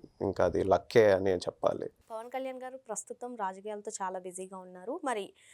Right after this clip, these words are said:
Speaker 2: ఆయన చేతి నిండా కూడా ప్రాజెక్ట్స్ ఉన్నాయి. ఇంకా ఎప్పుడెప్పుడు, ఆ, ఆయన మూవీస్ వస్తాయా అని ఆయన ఫ్యాన్స్ అలాగే సినీ ప్రియులు కూడా వెయిట్ చేస్తున్నారు. మొత్తానికి ఈ ఓజీ కానివ్వండి, ఉస్తాద్ భగత్ సింగ్ కానివ్వండి,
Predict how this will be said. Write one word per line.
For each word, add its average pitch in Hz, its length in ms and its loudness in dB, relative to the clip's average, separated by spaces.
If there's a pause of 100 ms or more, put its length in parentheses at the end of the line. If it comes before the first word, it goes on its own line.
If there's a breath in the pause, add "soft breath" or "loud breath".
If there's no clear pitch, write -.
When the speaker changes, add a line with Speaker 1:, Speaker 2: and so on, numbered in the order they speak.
(260 soft breath)
Speaker 2:
ఆయన 226 540 4 (140)
చేతి 220 180 2
నిండా 254 240 2
కూడా 240 180 2
ప్రాజెక్ట్స్ 220 560 0
ఉన్నాయి. 214 460 -4
ఇంకా 262 180 0
ఎప్పుడెప్పుడు, 285 720 2 (280)
ఆ, 208 400 6
ఆయన 220 220 6
మూవీస్ 254 380 0
వస్తాయా 240 380 0
అని 247 140 -2
ఆయన 220 180 -4
ఫ్యాన్స్ 202 480 -2
అలాగే 220 260 0
సినీ 214 240 -6
ప్రియులు 226 320 -6
కూడా 208 200 -4
వెయిట్ 196 340 -8
చేస్తున్నారు. 190 380 -10
మొత్తానికి 226 460 -4
ఈ 208 40 -4
ఓజీ 202 340 -6
కానివ్వండి, 220 520 -8
ఉస్తాద్ 214 340 -6
భగత్ 202 260 -4
సింగ్ 208 220 -12
కానివ్వండి, 202 420 -8